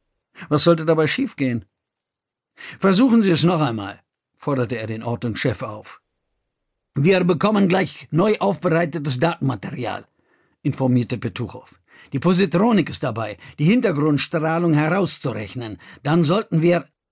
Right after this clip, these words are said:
ah.“ Die Darstellung im Holo veränderte sich. Zahlreiche Punkte verschwanden, andere leuchteten heller als bisher.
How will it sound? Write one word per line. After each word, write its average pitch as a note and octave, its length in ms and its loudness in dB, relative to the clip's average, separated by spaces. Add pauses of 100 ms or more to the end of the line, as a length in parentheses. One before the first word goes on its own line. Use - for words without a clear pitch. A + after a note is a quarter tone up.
ah.“ F#3 300 0 (1120)
Die C3 320 2
Darstellung B2 520 -4
im A#2+ 140 2
Holo C3 240 0
veränderte A2+ 500 -6
sich. G2+ 320 -16 (1040)
Zahlreiche C#3+ 600 2
Punkte C#3+ 340 -4
verschwanden, D3+ 800 0 (240)
andere D3 600 2
leuchteten C3 480 -4
heller C#3 260 0
als B2+ 180 -6
bisher. B2 580 -4